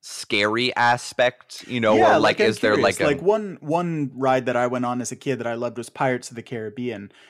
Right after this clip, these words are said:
Speaker 2: you know, but I was maybe, like, nine, ten years old when I went on that for the first time. I mean, that's, you know,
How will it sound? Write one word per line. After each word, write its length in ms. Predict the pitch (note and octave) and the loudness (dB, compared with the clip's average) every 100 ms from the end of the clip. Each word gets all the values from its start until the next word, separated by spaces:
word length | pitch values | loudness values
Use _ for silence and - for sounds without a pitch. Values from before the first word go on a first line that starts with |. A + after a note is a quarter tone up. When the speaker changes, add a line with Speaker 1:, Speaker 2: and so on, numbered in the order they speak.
| - | -8
Speaker 2:
you 100 | C3+ | -4
know, 160 | B2 B2+ | -2 -2
but 120 | D3 | 2
I 120 | F3+ | 2
was 200 | F3 C#3 | 2 -2
maybe, 260 | D3+ C#3 C3+ | -4 -2 0
like, 340 | A#2+ A#2 - | -2 -4 -4
nine, 480 | C#3 B2+ C3 B2+ B2+ | -2 2 2 0 -2
ten 300 | - C3 C3+ | -6 -6 -4
years 240 | C#3 B2+ | -4 -4
old 260 | C3 C3 B2+ | -4 -4 -4
when 100 | B2+ | -6
I 80 | A#2+ | -4
went 180 | A#2+ | -4
on 140 | A#2+ A#2+ | -6 -6
that 180 | A#2+ A#2 | -8 -10
for 100 | A#2 | -16
the 60 | |
first 280 | A2+ B2+ - | -12 -12 -10
time. 300 | B2+ A#2 A2+ _ _ _ | -8 -8 -8 _ _ _
I 80 | C#3 | -4
mean, 180 | D3 C#3+ | -2 0
that's, 460 | D#3+ E3 - - - _ _ _ _ _ | 2 0 -2 -8 -12 _ _ _ _ _
you 120 | F#3+ | -4
know, 280 | C3 A2+ | -2 -4